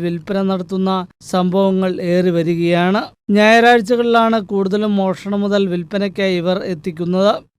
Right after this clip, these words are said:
മോഷണ മുതലുകൾ വിൽക്കുവാൻ കൂടുതലും ഞായറാഴ്ച ദിവസങ്ങളിലാണ് തെരഞ്ഞെടുക്കുന്നത് എന്നതിനാൽ മലഞ്ചരക്ക് മേഖലയിലെ വ്യാപാര സ്ഥാപനങ്ങൾ ഞായറാഴ്ചകളിൽ തുറന്നു പ്രവർത്തിക്കുന്നത് പരമാവധി ഒഴിവാക്കണമെന്ന് വ്യാപാരി വ്യവസായി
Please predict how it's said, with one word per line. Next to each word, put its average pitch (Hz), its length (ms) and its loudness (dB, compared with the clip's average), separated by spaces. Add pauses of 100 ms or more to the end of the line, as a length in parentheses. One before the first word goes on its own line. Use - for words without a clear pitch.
(120)
മോഷണ 180 380 -2 (100)
മുതലുകൾ 190 500 0
വിൽക്കുവാൻ 190 440 -2 (120)
കൂടുതലും 175 460 -2 (400)
ഞായറാഴ്ച 190 520 2 (100)
ദിവസങ്ങളിലാണ് 196 720 -2 (100)
തെരഞ്ഞെടുക്കുന്നത് 175 720 -2 (340)
എന്നതിനാൽ 180 460 0 (300)
മലഞ്ചരക്ക് 185 600 0 (100)
മേഖലയിലെ 180 540 -2 (100)
വ്യാപാര 175 480 -2
സ്ഥാപനങ്ങൾ 190 560 -2 (440)
ഞായറാഴ്ചകളിൽ 190 800 2 (120)
തുറന്നു 185 380 -2
പ്രവർത്തിക്കുന്നത് 190 680 -4
പരമാവധി 180 640 -2
ഒഴിവാക്കണമെന്ന് 185 800 -4 (360)
വ്യാപാരി 190 420 6
വ്യവസായി 202 420 2